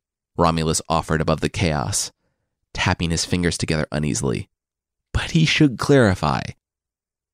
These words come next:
They weren't going to ask for the women because they were taking the women." All around the Circus Maximus, while the unsuspecting crowd sat riveted by the games,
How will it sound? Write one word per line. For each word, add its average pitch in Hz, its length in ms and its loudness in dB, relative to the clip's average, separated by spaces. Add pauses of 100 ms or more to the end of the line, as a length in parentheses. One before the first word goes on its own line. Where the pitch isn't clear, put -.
(320)
They 139 120 4
weren't 277 300 0
going 262 140 4
to - 140 0 (120)
ask - 340 -2
for - 140 2
the 87 80 6
women 73 380 0 (880)
because 104 320 0
they 104 160 4
were 107 260 2 (140)
taking 95 640 0 (360)
the 76 100 -2
women." 50 380 -4 (720)
All 151 160 6
around 151 200 6
the 135 60 2
Circus - 340 -2
Maximus, 67 580 -4 (540)
while - 100 -4
the - 180 -2
unsuspecting 101 600 0
crowd 90 340 2
sat - 260 0
riveted 127 380 4
by 82 140 2
the 85 80 0
games, 85 500 -2